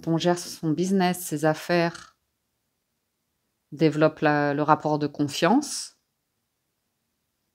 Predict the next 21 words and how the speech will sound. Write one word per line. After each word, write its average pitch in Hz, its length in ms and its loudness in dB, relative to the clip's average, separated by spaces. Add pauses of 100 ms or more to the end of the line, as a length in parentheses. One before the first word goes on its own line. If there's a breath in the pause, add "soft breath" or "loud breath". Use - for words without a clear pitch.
(380)
qui - 120 -12
va 156 120 8
avoir 147 180 4
un 151 100 6
impact 180 280 2
dans 175 100 0
une 151 140 0
relation 151 400 2
privée. 160 440 -4 (1040 loud breath)
Si - 160 -6
quelqu'un 190 280 8
fait 190 140 2
pas 175 100 8
la 160 140 8
part 165 160 6
des 160 100 4
choses, 220 260 -2
on 214 40 2
va 151 160 2
tout 196 120 -8
mélanger. 190 560 -2